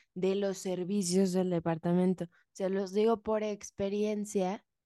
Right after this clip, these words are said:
cuando me llegó el primer recibo de electricidad en Nueva York, yo dije, "No mamen, no tengo dinero". <laughs> Porque además allá no se paga el gas porque ya todas las estufas son eléctricas.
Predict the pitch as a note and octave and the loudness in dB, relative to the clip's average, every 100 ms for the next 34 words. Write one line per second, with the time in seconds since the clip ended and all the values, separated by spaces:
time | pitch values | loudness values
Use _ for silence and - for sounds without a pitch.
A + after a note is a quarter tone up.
0 | _ G3 G3 G3 G3 F#3 F#3 F#3+ G3 G#3 | _ 2 4 4 4 4 4 4 2 2
1 | G#3 G3+ G3 G3 F#3+ - - G3 E3 D#3 | 2 2 0 -4 -8 -10 -6 -4 -4 -6
2 | E3+ _ D#3 D3+ F#3 F3+ F3+ F3+ - F3 | -10 _ -12 0 2 6 6 4 0 0
3 | F3 - D#3+ E3 D#3+ - E3+ F3 F3 E3+ | 0 0 -2 0 -2 -2 -2 -2 0 -2
4 | E3 E3 E3+ F3 F3 E3 E3 D#3+ _ _ | -2 -2 -2 -4 -4 -6 -10 -10 _ _
5 | _ - F#3 G#3 A3+ A#3+ A#3+ B3 C4 C#4+ | _ -4 2 8 8 8 8 8 6 4
6 | D#4+ B3+ B3 G#3+ A3 A3 G#3+ G#3+ G3 F#3+ | 4 4 4 4 4 6 6 6 6 6
7 | E3 D3 - - D#4 - - - A#4 - | 4 -2 -8 -6 -2 0 0 0 -2 -6
8 | _ _ _ _ _ D#4 C#4+ C#4 C4+ C4+ | _ _ _ _ _ -6 -2 -2 -2 -4
9 | C#4+ C#4 C4+ C4 - G#3+ A3+ A3 G#3+ - | -4 -4 -8 -10 -6 -4 -4 -2 -4 -6
10 | A3 G3 F#3+ - - G3+ F#3+ F#3 - F#3 | -4 0 0 -2 -4 -2 -2 -6 -8 -4
11 | F#3 G3 F#3 F#3 G3+ - F#3 - - | -2 -2 -2 -2 -2 -4 -10 -12 -20